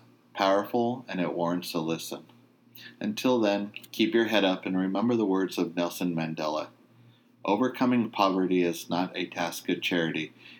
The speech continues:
It is an act of justice. Like slavery and apartheid, poverty is not natural. It is man-made and can be overcome and eradicated by the actions of human beings.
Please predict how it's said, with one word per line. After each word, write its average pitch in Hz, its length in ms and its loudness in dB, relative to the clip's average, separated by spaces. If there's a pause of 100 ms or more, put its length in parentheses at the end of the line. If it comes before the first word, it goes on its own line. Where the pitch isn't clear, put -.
(120)
It 90 160 -2
is 90 280 4
an 87 100 0
act 85 280 -4
of 80 120 -4
justice. 78 580 -4 (280)
Like 87 200 0
slavery 107 460 2
and 110 140 2
apartheid, 87 640 0 (420)
poverty 98 480 2
is 87 180 0
not 87 240 -2
natural. 82 600 -6
It 87 120 -6
is 85 200 -2
man-made 92 640 -2
and 87 120 -16
can - 140 -12
be 82 160 0
overcome 92 560 -4
and 87 160 -4
eradicated 85 720 -2
by 85 160 0
the 82 140 -2
actions 87 460 -4
of - 100 -12
human 85 380 -2
beings. 78 480 -4